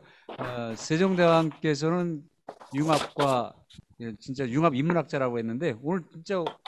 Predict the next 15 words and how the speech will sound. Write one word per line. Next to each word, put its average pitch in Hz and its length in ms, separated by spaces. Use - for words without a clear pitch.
다양한 202 400
분야에 139 400
전공하신 139 420
선생님들께서 131 800
이렇게 123 240
지혜를 127 460
모으고 117 320
토론하니까, 151 760
아, 104 120
진짜 147 240
세종의 175 520
정신을 139 500
빛내는, 139 580
가장 139 280
빛나는, 131 520